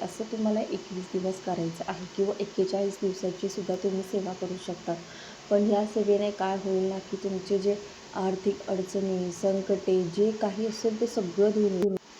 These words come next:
साहजिक आहे, अ, मंत्र म्हटल्यावर ज्याला सवय नसेल त्याच्याकडून थोडाफार उच्चारण करण्यामध्ये चुका होतील.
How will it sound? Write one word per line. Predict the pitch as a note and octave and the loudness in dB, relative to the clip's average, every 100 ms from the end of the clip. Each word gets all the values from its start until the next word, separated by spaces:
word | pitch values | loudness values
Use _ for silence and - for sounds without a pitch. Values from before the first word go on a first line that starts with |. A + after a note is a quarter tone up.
| - | -10
साहजिक | - G#3 G#3 G#3+ G#3+ G#3 | 0 2 2 2 2 4
आहे, | G3 G3 G#3+ G#3+ | 2 2 -2 -4
अ, | |
मंत्र | G3 F#3+ G3 G3+ G3 G3+ G3+ | -2 0 2 2 2 2 2
म्हटल्यावर | G3+ F3+ F#3+ F#3+ F#3 | 0 2 2 4 4
ज्याला | F#3+ F#3+ | 2 0
सवय | - F#3+ F#3+ | -2 -2 0
नसेल | F#3+ F#3+ F#3+ F#3 | 0 0 -2 -2
त्याच्याकडून | F#3+ F#3+ F#3+ F#3 F#3 | -2 -4 -2 0 0
थोडाफार | G3+ F#3 F#3+ F#3+ | 2 0 0 -2
उच्चारण | - F#3+ - - F#3+ F#3+ | -2 -4 -2 0 0 0
करण्यामध्ये | G3 F3+ F#3 F#3 F#3 F#3+ | -4 -4 -2 -2 -2 -2
चुका | - F3+ F#3+ | -4 -4 -4
होतील. | F#3+ F#3 F#3+ | -2 -4 -2